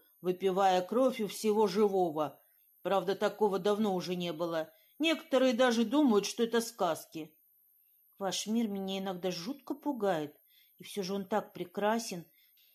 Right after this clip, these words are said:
И показала на небольшие светящиеся цветочки возле одной из ив. «Что это за цветы?» «Памятники», спокойно ответил кузнец.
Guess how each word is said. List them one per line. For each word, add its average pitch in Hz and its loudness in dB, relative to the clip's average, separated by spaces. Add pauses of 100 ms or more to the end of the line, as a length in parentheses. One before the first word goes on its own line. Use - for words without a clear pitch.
(220)
И 214 -10
показала 214 2
на 208 0
небольшие 214 0
светящиеся 196 -4
цветочки 220 -4
возле 185 -2
одной 196 -4
из 185 -6
ив. 165 -8 (260)
«Что - 0
это 370 2
за 220 -2
цветы?» 240 -6 (520)
«Памятники», 175 2 (300)
спокойно 185 -2
ответил 185 -2
кузнец. 180 -4